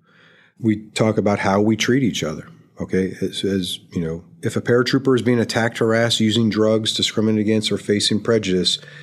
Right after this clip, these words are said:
we demonstrate the courage to take action. We do not tolerate fratricide in our L gop.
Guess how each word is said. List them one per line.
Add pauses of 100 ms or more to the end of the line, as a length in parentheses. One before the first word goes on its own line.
(160)
we
demonstrate
the
courage
to
take
action. (100)
We
do
not
tolerate
fratricide (520)
in
our
L
gop.